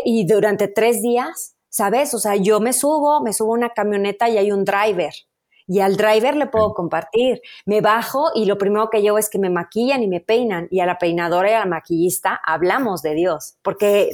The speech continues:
Speaker 2: Claro.
Speaker 1: es gente que cree en Dios, ¿no? Entonces, hablamos y les he platicado sobre mi conversión. Ellas me platican de cosas que han vivido a través del Señor, que yo no les
Speaker 2: Sí.
Speaker 1: pregunto,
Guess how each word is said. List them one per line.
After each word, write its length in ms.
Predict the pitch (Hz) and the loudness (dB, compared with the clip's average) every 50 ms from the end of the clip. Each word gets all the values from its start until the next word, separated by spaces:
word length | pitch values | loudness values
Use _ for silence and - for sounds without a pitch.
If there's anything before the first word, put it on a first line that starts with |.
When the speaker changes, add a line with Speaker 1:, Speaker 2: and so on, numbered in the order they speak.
| - | -6
Speaker 2:
Claro. 240 | - 196 175 165 - 208 | -8 -6 -2 0 0 0
Speaker 1:
es 140 | 202 - | 0 0
gente 340 | - 214 214 220 220 285 285 285 | 0 0 0 0 0 -2 -2 0
que 180 | 247 208 196 - | -2 -2 -2 -2
cree 260 | - 180 196 220 226 | -2 0 2 2 2
en 100 | 208 185 | 2 2
Dios, 260 | 175 196 202 208 202 - | 2 2 2 0 0 -2
¿no? 160 | 180 185 185 | -4 -4 -2
Entonces, 440 | 202 196 - 185 165 208 202 196 202 - - - - - - - | -4 -2 -4 -4 -2 -2 -2 -4 -6 -12 -18 -18 -18 -16 -8 -2
hablamos 600 | 196 208 190 202 202 202 208 214 208 214 220 214 - | -2 0 2 2 2 2 2 0 0 -2 -2 0 0
y 60 | 196 | 2
les 200 | 185 175 180 185 | 2 2 2 0
he 60 | 202 196 | -2 -2
platicado 480 | - 208 196 196 185 - 180 175 180 180 | -2 -2 -2 -2 -4 -2 0 0 0 0
sobre 280 | - 175 175 170 170 170 | -2 -4 -4 -2 -2 -2
mi 120 | 170 170 | -4 -4
conversión. 840 | - - 170 165 170 165 156 - - 202 196 190 190 190 185 190 185 - - - - _ | -4 -4 -2 -2 -2 -4 -4 -4 0 0 2 2 2 0 0 -4 -6 -10 -20 -20 -18 _
Ellas 320 | - 233 233 220 254 240 240 | -2 0 2 2 2 0 0
me 140 | 233 226 220 | 0 -2 -2
platican 500 | - 403 - - - 392 - 226 214 214 | -2 -4 -4 -4 -6 -6 -4 -2 -2 0
de 120 | 202 196 | -2 -2
cosas 480 | 196 202 196 - 214 214 196 - - - - _ | -4 -4 -4 -2 -2 -2 -4 -4 -8 -10 -14 _
que 140 | - 208 202 | -2 0 0
han 160 | 202 202 202 | 0 0 0
vivido 600 | 196 226 214 185 208 208 190 214 220 240 247 247 | 0 -2 -2 -2 -2 -2 0 0 0 0 0 0
a 140 | - 202 190 | -2 -4 -4
través 360 | - 190 190 170 196 196 170 180 | -4 -4 0 2 2 2 2 2
del 120 | 214 208 180 | 0 -2 -2
Señor, 560 | - - 185 185 185 180 180 180 185 185 - | -2 -2 0 0 0 0 -2 -2 -4 -6 -4
que 220 | - 196 190 - - - - - - - - _ _ | -2 0 0 -2 -4 -12 -20 -20 -20 -20 -20 _ _
yo 160 | 185 262 320 | 0 2 2
no 160 | 339 359 403 | 2 2 2
les 140 | 403 392 - | 2 2 0
Speaker 2:
Sí. 60 | - | 0
Speaker 1:
pregunto, 420 | - 233 220 214 220 226 208 220 | 0 0 0 0 0 -2 0 0